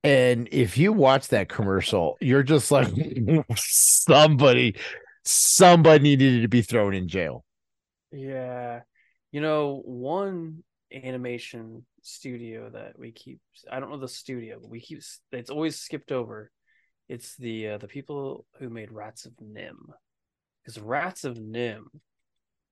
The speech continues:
Speaker 2: is
Speaker 1: You mean Secret,
Speaker 2: s-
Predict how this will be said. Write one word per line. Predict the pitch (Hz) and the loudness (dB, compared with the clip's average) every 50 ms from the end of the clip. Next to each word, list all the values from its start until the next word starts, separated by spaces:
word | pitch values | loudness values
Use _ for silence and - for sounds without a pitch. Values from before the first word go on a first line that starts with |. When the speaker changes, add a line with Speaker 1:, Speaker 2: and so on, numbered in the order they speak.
| _ _ | _ _
Speaker 2:
is | - - 113 110 104 101 - - - - - - _ _ _ _ _ _ _ _ _ - | -18 -16 -16 -16 -16 -18 -20 -20 -20 -20 -20 -20 _ _ _ _ _ _ _ _ _ -8
Speaker 1:
You | 123 120 120 | -4 -2 -2
mean | 120 120 110 101 | 0 -2 -2 -4
Secret, | 92 - - - 110 98 - - - - | -6 -6 -6 -6 -6 -6 -8 -12 -20 -20
Speaker 2:
s- | - | -20